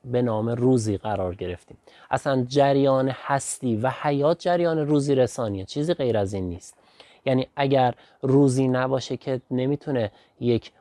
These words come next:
آزمایشگاه به این قشنگی شکل بگیره. اگر روزی نباشه نمی‌تونه که این همه موجود زنده در کنار هم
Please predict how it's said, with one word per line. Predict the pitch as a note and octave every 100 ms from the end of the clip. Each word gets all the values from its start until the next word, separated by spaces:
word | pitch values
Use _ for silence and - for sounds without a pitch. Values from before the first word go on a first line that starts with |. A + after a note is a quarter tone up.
| -
آزمایشگاه | B2 A2+ A#2 A2+ G#2 - A2+ -
به | A#2
این | G#2+ G#2+
قشنگی | G#2+ A2+ G#2 G2+ G#2+
شکل | - - G2 -
بگیره. | G#2 F#2+ F2 E2+ _ _ _ _
اگر | C#3 C3 B2
روزی | A2+ B2 B2 B2
نباشه | A#2+ A#2 A#2+ A2+ B2 A#2 - _ -
نمی‌تونه | C3 C#3+ D#3 D3 C3 A2+
که | - C3+
این | E3+ F#3 F3+
همه | C#3 D3 B2+
موجود | A#2+ B2+ A#2+ A#2+ A2+
زنده | A2 G#2+ A#2+ B2 B2
در | C#3+ C#3+ C#3
کنار | - C#3+ C3+ C3
هم | B2 - B2+